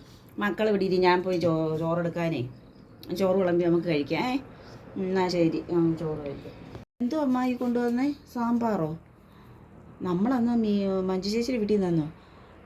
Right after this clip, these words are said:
നമ്മളന്ന് പല്ലി വീണെന്നും പറഞ്ഞ് മീൻകറി കൊണ്ടുപോയില്ലേ അമ്മ? അതേപോലെ ഇതിൻ്റെ അകത്ത് വല്ലതും വീണെന്നും പറഞ്ഞ് തന്നതായിരിക്കുമോ ഇനി?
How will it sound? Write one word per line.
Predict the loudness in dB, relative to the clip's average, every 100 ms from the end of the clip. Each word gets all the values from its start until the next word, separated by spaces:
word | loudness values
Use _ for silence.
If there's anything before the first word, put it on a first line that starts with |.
| -6
നമ്മളന്ന് | -2 0 0 0 0 -2 -2
പല്ലി | -2 0
വീണെന്നും | 0 2 0
പറഞ്ഞ് | 0 0 0
മീൻകറി | 0 2 2
കൊണ്ടുപോയില്ലേ | 4 2 0 -4 -2 -2 0
അമ്മ? | 0 0 0 -4 -18 -10
അതേപോലെ | -6 -4 -2 0
ഇതിൻ്റെ | 0 0 -4
അകത്ത് | -2
വല്ലതും | -2 0 0
വീണെന്നും | 0 0 0
പറഞ്ഞ് | 0 -2 -2
തന്നതായിരിക്കുമോ | -4 -2 -2 -2 -4 -4 -4
ഇനി? | -2 -4